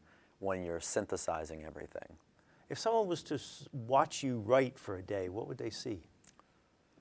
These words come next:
Speaker 1: Um, I, I, I really, u-, usually it's in a very sh-,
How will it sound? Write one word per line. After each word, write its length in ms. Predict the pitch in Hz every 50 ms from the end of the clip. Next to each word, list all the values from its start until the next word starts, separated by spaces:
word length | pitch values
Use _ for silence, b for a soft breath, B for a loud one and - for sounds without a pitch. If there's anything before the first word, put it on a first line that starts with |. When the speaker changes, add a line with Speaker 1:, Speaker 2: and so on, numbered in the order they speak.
| b b b b b _ _ -
Speaker 1:
Um, 680 | - 87 107 113 120 117 117 120 120 123 123 120 117 113 b b b b b b b b _ - - - - _ _ b b b b b b b b b b b _ _ -
I, 240 | 101 - - 123 - -
I, 240 | - 110 117 117 110 110 - -
I 100 | - 98 104
really, 580 | 107 104 117 135 147 143 127 110 104 104 - -
u-, 200 | - 101 113 127
usually 480 | 98 110 101 120 139 139 139 135 120 107
it's 160 | 101 - -
in 80 | 104
a 60 | 98 90
very 280 | 98 98 101 104 98
sh-, 140 | 90 - -